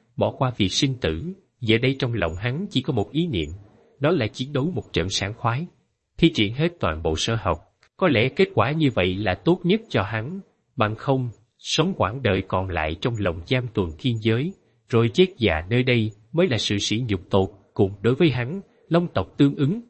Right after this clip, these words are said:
hôm nay Long Liệt ta có thể chiến tử nơi đây, nhưng các ngươi hãy ghi nhớ, không ai được phép báo thù cho ta, sau này hãy an phận sống sót. Còn nữa, hãy mở to mắt mà xem, hôm nay Long Hoàng sẽ cho các ngươi thấy thế nào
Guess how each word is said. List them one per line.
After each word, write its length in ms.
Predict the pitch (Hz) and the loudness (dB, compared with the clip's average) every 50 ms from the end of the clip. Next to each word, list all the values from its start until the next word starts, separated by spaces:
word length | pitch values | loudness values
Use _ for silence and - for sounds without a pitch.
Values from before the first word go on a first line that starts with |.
| _ _ _ | _ _ _
hôm 240 | - 117 110 110 113 | 0 0 0 2 0
nay 160 | 123 113 107 | 0 0 0
Long 180 | 110 117 110 113 | 0 -2 -4 -2
Liệt 260 | 92 85 82 - - | -2 -4 -4 -2 -2
ta 80 | 123 117 | -4 -2
có 140 | - 151 | -2 -4
thể 240 | 143 - 92 87 87 | -4 -2 -2 -2 -2
chiến 240 | - - - 131 190 | -2 -4 -6 -6 -2
tử 160 | - 87 85 90 | -2 -2 0 0
nơi 200 | 135 135 120 107 | 0 0 0 2
đây, 260 | 104 104 104 98 104 - - _ _ _ _ | 2 2 0 0 -2 -8 -14 _ _ _ _
nhưng 300 | - 120 123 127 131 123 | 0 0 0 2 0 0
các 180 | - 165 165 151 | 0 0 0 0
ngươi 240 | 135 139 151 147 123 | 2 2 4 4 4
hãy 180 | 117 104 110 - | 2 0 0 -2
ghi 80 | 135 127 | -4 -2
nhớ, 280 | 127 123 123 135 160 196 208 202 - _ _ _ - | 0 0 0 0 -2 -4 -6 -8 -10 _ _ _ -6
không 200 | - 170 160 151 | -4 -4 -2 0
ai 220 | 139 127 131 123 | 0 0 0 0
được 140 | 113 101 92 | 0 -2 -2
phép 180 | - - 156 156 - | 0 -2 -2 -2 -2
báo 180 | 139 135 165 180 | -2 -2 -2 -2
thù 260 | - - 98 90 95 - | -2 -2 -2 -2 -2 0
cho 120 | - 127 | -2 -2
ta, 340 | 120 - 120 120 120 120 117 - _ _ _ _ _ | 0 0 -2 -2 0 -2 -4 -6 _ _ _ _ _
sau 240 | - - - 165 147 | -12 -6 -2 -2 -2
này 240 | 135 117 110 107 104 | 0 0 0 0 0
hãy 160 | 101 110 113 | 0 0 0
an 180 | - 143 143 135 | 0 0 -2 -2
phận 220 | - - 92 95 | -2 -2 -2 -2
sống 220 | - - - 139 - | -2 -4 -6 -6 -4
sót. 280 | - - 160 190 208 - - _ _ _ _ _ - | -2 0 0 -2 -2 -6 -10 _ _ _ _ _ -4
Còn 280 | - 95 90 87 85 | -2 -2 -2 -2 -4
nữa, 320 | 90 90 87 92 95 185 185 - - | -4 -4 -4 -4 -4 -6 -10 -10 -4
hãy 160 | - 120 131 | -2 -2 0
mở 220 | 123 104 92 101 117 - | 0 0 -2 -2 -2 -2
to 120 | - 120 117 | -2 -4 -2
mắt 200 | 127 156 185 - - | -2 -4 -6 -6 -4
mà 140 | - 90 71 | -4 -4 -4
xem, 360 | - - - 120 123 123 117 - _ - | -2 -2 0 0 0 0 -4 -6 _ -2
hôm 260 | - - 208 196 175 | 2 2 2 2 2
nay 100 | 147 139 | 2 0
Long 220 | 147 156 156 151 131 | 2 2 0 0 -2
Hoàng 280 | 127 - 82 87 85 85 - | -2 -2 -2 -2 -4 -6 -10
sẽ 220 | - - - 131 | -4 0 0 0
cho 160 | - - 131 | 2 0 -2
các 260 | - - 156 - - | -2 -2 -6 -2 2
ngươi 120 | 143 143 131 - | 4 4 4 4
thấy 200 | - 147 180 170 | 2 0 0 0
thế 140 | - 180 185 | 0 0 0
nào 280 | 143 101 82 78 80 | 0 -2 -4 -4 -4